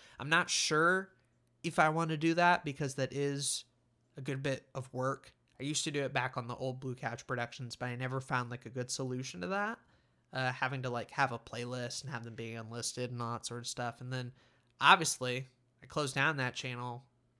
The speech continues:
and all those vods and live streams went with it, so I don't really have, like, a place to put them right now. So,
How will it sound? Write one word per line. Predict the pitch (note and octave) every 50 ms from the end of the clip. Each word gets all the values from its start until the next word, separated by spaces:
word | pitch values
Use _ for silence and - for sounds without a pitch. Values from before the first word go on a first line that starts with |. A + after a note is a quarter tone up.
| _ _ _ _
and | - B2+ B2
all | B2+ C3 B2+
those | C3+ B2+ B2 A#2 - - - -
vods | C3 C#3 D3+ C#3+ B2 B2 -
and | A2+ A#2
live | B2+ B2+ C3+ C3
streams | - - B2 A#2 A#2 A2+ -
went | - B2 G#2 A2+
with | C3 D3 C#3+ -
it, | B2 A2+ G#2+ - -
so | - C3+
I | C#3
don't | C3+ B2
really | C#3 C3+ C3+
have, | C3 C3+ B2+
like, | C3 A#2+ A2 -
a | A2+
place | - - - - - A#2 A#2+ A2+ A2 - - - - - - _ - - - _ _ _ _
to | - C3
put | C3 - C#3 B2+ B2+
them | - B2 B2 B2 B2+
right | B2 A#2+ A2+
now. | A2+ A#2+ A#2 A2+ A2 A2 - - _ _ _ _ _ _ _ _ _ _
So, | - - - C#3 B2+ B2 B2 A#2+ A2+